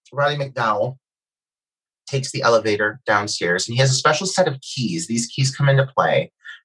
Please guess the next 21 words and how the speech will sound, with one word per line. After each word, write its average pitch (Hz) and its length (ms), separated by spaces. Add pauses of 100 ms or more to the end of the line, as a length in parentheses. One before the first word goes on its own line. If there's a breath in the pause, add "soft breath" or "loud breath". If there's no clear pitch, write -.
And 107 220
so 123 100
he 120 100
uses 156 280
them 139 160
to 113 60
take 131 280
the - 100
elevator 104 400
downstairs, 95 1120 (480)
and 101 600
he's 113 480 (120)
peeking 156 260
around, 104 800
and 98 340
he 110 320
comes 117 220
upon 123 260
the 127 80
specimen 101 540
room, 98 480